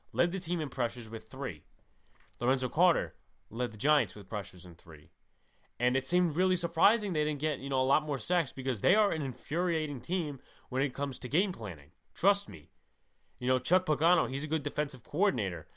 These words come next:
I know Vic Fangio's not there, but, you know, they still have the same talent. You know, at the same time, they had two new starters on that Detroit offensive line. I think Jonah Jackson, I think he's the rookie at Ohio State starting at right guard. He actually gave up the one sack to Akeem Hicks.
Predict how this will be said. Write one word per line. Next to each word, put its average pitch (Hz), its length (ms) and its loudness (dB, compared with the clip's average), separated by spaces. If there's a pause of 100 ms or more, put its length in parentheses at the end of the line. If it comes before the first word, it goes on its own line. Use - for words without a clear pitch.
(120)
I 123 60 -4
know 143 120 2
Vic 143 200 -2
Fangio's 139 460 -2
not 123 220 -2
there, 185 200 4
but, 104 180 -4
you 117 80 -4
know, 117 120 0
they 117 160 -2
still 127 200 -2
have 127 100 -2
the 120 60 -4
same 120 220 -4
talent. 156 380 0 (520)
You 120 100 -6
know, 120 100 2
at 117 80 0
the 117 60 -6
same 165 220 2
time, 160 400 4 (280)
they 139 120 0
had 143 180 4
two 180 140 2
new 175 120 2
starters 180 460 2
on 143 160 -4
that 135 160 -2
Detroit 151 340 -2
offensive 135 360 -4
line. 147 300 -2 (440)
I 131 80 -2
think 147 220 0
Jonah 156 240 4
Jackson, 139 480 2
I 127 80 0
think 147 140 -6
he's 131 120 -8
the 123 80 0
rookie 156 280 -2
at 147 60 4
Ohio 123 440 2
State 143 280 -4
starting 135 300 0
at 113 80 -2
right 120 200 0
guard. 131 220 2
He 120 100 -2
actually 120 260 -4
gave 123 160 0
up 123 120 -2
the 117 80 -4
one 117 200 -2
sack 127 280 -2
to - 120 -8
Akeem 107 300 -8
Hicks. 180 360 -4